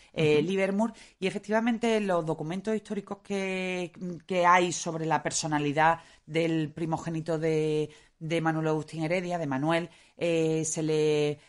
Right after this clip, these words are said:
Speaker 1: atribuye una personalidad un tanto atormentada, que está marcada por las depresiones, por, un poco por esa inestabilidad, ¿no?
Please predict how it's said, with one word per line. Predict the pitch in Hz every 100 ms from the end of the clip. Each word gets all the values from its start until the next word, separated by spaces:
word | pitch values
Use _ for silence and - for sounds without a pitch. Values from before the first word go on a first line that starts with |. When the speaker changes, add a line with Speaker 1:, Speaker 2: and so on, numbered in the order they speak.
| -
Speaker 1:
atribuye | 160 160 170 185
una | 202 202 190 180 160
personalidad | 175 - 170 160 165 160 160
un | 156
tanto | 151 147 151 143
atormentada, | 139 143 135 123 120 185 196 185
que | 160
está | 147
marcada | 143 131 131 127
por | 135
las | 127
depresiones, | 131 120 117 - 190 180 170
por, | - 151 139 135
un | 139 139 -
poco | 196 190
por | 185
esa | 165 175
inestabilidad, | 185 165 - 143 127 131 123
¿no? | 123